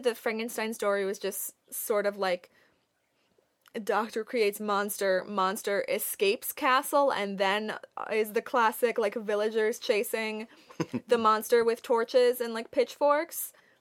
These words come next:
Speaker 1: But, you know, I went in to watch it, and it was, like, after the whole scene with him walking around, there's, like, forty-five seconds of Johnny Mil-, Johnny Lee Miller as the doctor on stage who basically comes on and be like, "What have I done? <laughs>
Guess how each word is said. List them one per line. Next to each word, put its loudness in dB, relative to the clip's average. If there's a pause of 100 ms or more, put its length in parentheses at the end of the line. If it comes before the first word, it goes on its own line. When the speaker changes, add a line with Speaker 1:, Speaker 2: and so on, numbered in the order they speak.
(160)
Speaker 1:
But, 2
you -2
know, 0
I 2
went 0
in -2
to 2
watch 2
it, 4
and 0
it -2
was, -2
like, -2 (340)
after 2
the 0
whole -2
scene -6
with -6
him -4
walking -2
around, -2
there's, -2
like, -2 (920)
forty-five 2
seconds -4
of -2
Johnny 0
Mil-, -2 (260)
Johnny 2
Lee -2
Miller 0
as 0
the 0
doctor 2
on -2
stage -2
who -10
basically -4
comes -4
on 2
and -2
be 6
like, 2 (260)
"What 10
have 8
I 8
done? 8
<laughs> 0